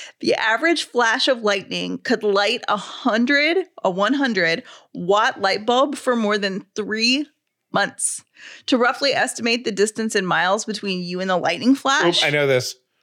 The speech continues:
Speaker 1: Okay.
Speaker 2: My dad taught it to me.
Speaker 1: Okay.
Speaker 2: Count.
Speaker 1: Count what?
Speaker 2: Seconds.
Speaker 1: And then?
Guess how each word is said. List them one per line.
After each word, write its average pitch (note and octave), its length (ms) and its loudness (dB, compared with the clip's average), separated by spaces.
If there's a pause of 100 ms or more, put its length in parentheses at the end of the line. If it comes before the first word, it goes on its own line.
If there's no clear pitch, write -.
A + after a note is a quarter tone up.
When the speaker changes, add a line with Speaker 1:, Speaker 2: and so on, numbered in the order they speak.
(120)
Speaker 1:
Okay. A#3 380 0
Speaker 2:
My A#2 80 0
dad A#2+ 220 0
taught A#2 180 0
it G2 80 -6
to A2 120 -2
me. G#2 180 -4 (100)
Speaker 1:
Okay. A3+ 320 0 (160)
Speaker 2:
Count. A2+ 360 -4 (960)
Speaker 1:
Count - 200 -2
what? - 180 -2 (160)
Speaker 2:
Seconds. - 540 -4 (560)
Speaker 1:
And G#3 160 0
then? G3 320 2